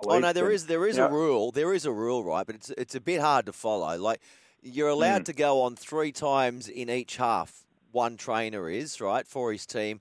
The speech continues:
Speaker 1: when they have the ball, right? Not when they're defending, when they have the ball.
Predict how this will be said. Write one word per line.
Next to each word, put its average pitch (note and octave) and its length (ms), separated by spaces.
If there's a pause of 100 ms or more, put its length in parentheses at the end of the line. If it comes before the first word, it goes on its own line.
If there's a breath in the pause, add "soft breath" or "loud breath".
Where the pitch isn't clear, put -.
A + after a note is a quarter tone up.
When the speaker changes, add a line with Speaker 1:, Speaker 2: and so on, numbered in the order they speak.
(340 soft breath)
Speaker 1:
when D3+ 480
they A#2+ 320
have A#2 260
the G#2 100
ball, G#2+ 480
right? G#2+ 300
Not C#3 160
when C3+ 100
they're A2 120
defending, G2+ 420
when B2 220
they B2 100
have A2 180
the F#2 80
ball. G#2 380